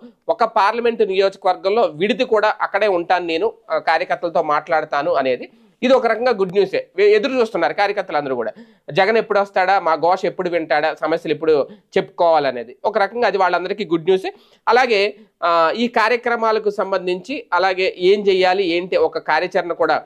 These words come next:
రూపొందించుకుంటున్నారు ఎప్పటి నుంచే. దానికి సంబంధించి జిల్లా స్థాయిలో ఇప్పటికే కొంతమంది నాయకులను కూడా ఏర్పాటు చేశారు, ఇన్ఛార్జీలను కూడా ఏర్పాటు చేశారు, ఆ బాధ్యతలు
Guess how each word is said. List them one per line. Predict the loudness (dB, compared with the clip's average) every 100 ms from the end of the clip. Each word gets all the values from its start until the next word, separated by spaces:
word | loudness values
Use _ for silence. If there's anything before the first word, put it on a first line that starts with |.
| _ _ -2
రూపొందించుకుంటున్నారు | 0 2 0 0 -2 -6 -2 0 0 0
ఎప్పటి | -2 -2 -4 -4
నుంచే. | -6 -4
దానికి | -2 -2 -2 -8
సంబంధించి | -6 -4 -2 -2 -4 -2 -2 -2
జిల్లా | 0 -2
స్థాయిలో | -2 -2 0 0
ఇప్పటికే | -2 -6 -4
కొంతమంది | -6 -4 -2 0 -2 -6 _ -2
నాయకులను | 0 0 0 -2
కూడా | 0 0
ఏర్పాటు | 2 0 0 -4
చేశారు, | -2 -2 -2
ఇన్ఛార్జీలను | -2 -2 -2 -2 -2 -2
కూడా | 0
ఏర్పాటు | 0 0 -4 -4
చేశారు, | -2 0
ఆ | 0
బాధ్యతలు | 2 -2 -4 -6